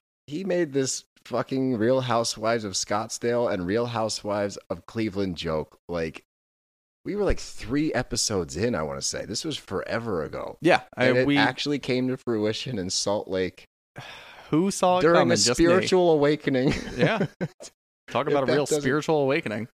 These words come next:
Speaker 1: Yeah, if that doesn't make you believe, I don't know what will.
Speaker 2: <laughs> But
Speaker 1: I
Speaker 2: what did you, all right, so you asked me what I felt about the, the spiritual awakening. How did you feel about it?
Speaker 1: I liked it, but I liked that kind of stuff. Like, I would do that.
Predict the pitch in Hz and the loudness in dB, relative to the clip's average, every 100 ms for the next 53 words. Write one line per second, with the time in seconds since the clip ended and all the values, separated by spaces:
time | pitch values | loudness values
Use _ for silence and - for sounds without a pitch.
0 | _ - - 131 117 120 127 127 127 110 | _ -12 -8 -4 -4 -2 -2 -2 -4 0
1 | 104 98 98 85 87 85 85 90 90 90 | 0 0 -4 -4 -2 0 0 -2 0 0
2 | 90 107 170 85 180 - - 143 - 135 | 2 2 2 2 2 0 0 -2 -2 -6
3 | 107 - - 156 196 208 170 190 139 113 | -6 -8 -2 2 2 0 0 0 0 0
4 | 147 156 185 185 160 147 127 117 107 107 | -2 0 2 2 2 0 0 0 0 -2
5 | - 80 85 120 113 92 107 - - 117 | -4 -4 -4 -6 -6 -6 -8 -10 -12 -8
6 | - 98 - 98 107 110 107 107 113 135 | -8 -8 -6 -4 -4 -4 -4 -6 -2 -4
7 | 120 95 104 - - 78 - - - 135 | -4 -8 -12 -12 -12 -12 -12 -12 -4 -2
8 | 165 147 131 - 71 82 95 110 107 - | 0 -2 -2 -4 -6 -2 2 2 2 -2
9 | 80 67 78 73 - 69 69 78 82 98 | -6 -4 -6 -6 -6 -8 -8 -6 -4 -4
10 | 87 95 87 71 - | -4 -6 -4 -6 -8